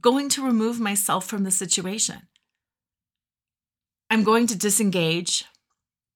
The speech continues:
I'm gonna smile inside, <laughs> and I'm going to walk away because I need to keep myself safe, and I want to keep, keep myself safe,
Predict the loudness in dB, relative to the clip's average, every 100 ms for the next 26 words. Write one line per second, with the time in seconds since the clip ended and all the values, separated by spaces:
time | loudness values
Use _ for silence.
0 | _ _ _ _ _ 2 4 4 4 6
1 | 6 4 2 2 2 2 2 2 0 0
2 | -4 _ _ _ _ _ _ _ _ _
3 | _ _ _ _ 2 4 4 2 0 0
4 | 2 0 0 -2 -2 -2 -4 -6 -8 _
5 | _ _ _ _ _ _ _ -2 0 2
6 | 0 -2 -4 -6 -2 -2 -2 -4 -6 -6
7 | -8 -14 -6 -2 0 0 0 -2 -10 -8
8 | -10 -8 -8 -6 -2 -2 -4 -6 -6 -8